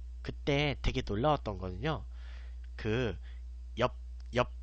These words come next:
옆에 그 같이 그 이십사 인승 버스 있잖아요. 그 옆 버스가 그 의정부에 있는 그 주한 미군 버스였던 거예요. 그 선탑 간부가 그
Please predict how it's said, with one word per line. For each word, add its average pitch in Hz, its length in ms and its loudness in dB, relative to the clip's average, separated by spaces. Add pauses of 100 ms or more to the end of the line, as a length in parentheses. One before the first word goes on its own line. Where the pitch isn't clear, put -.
(440)
옆에 151 680 4
그 113 140 -2
같이 - 360 2
그 - 120 4
이십사 147 480 2
인승 226 320 0
버스 - 260 2
있잖아요. 90 720 -4 (760)
그 120 320 2 (100)
옆 - 260 2
버스가 139 640 4 (360)
그 104 220 2 (100)
의정부에 185 680 4
있는 110 460 -2
그 107 140 -4
주한 127 360 4
미군 104 420 -2
버스였던 151 680 2
거예요. 85 520 -4
그 - 140 -6
선탑 220 420 0
간부가 101 720 -2 (280)
그 95 240 -6